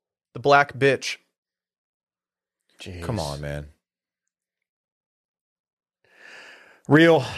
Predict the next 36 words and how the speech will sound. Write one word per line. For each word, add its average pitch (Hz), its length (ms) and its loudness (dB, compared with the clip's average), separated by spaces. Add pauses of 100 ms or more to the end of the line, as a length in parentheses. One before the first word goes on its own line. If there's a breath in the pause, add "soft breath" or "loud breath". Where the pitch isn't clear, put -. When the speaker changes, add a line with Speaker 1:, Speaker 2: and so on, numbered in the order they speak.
(500 loud breath)
Speaker 2:
Putting 139 220 -4
the, 131 200 0
uh, 127 340 2
the, 123 280 -2
uh, 117 100 0 (100)
onus 151 240 2
Speaker 1:
Oh, 208 220 6
welcome 196 240 6
Speaker 2:
on 208 60 -2
Speaker 1:
to 180 40 0
the 180 80 6
Speaker 2:
Dylan. 123 60 2 (140)
Speaker 1:
onus 233 220 4
town. 147 460 4 (520 soft breath)
Speaker 3:
I'll 131 80 -4
tell 175 200 0
you 156 120 0
what. 110 320 0
I 131 120 -2
don't, 180 360 -4
I 135 80 -6
don't 156 140 -6
like 131 200 -10
ties. 147 480 -8 (120)
Don't 120 200 -2
like 110 260 -8
'em. 76 120 -18 (1700)
Speaker 2:
This 147 180 -2
is 156 100 -4
a 139 60 -4
good 135 200 0
content 107 460 -8
move. 87 380 -20
Speaker 3:
And 110 200 -4
for 113 160 -2
that, 127 520 0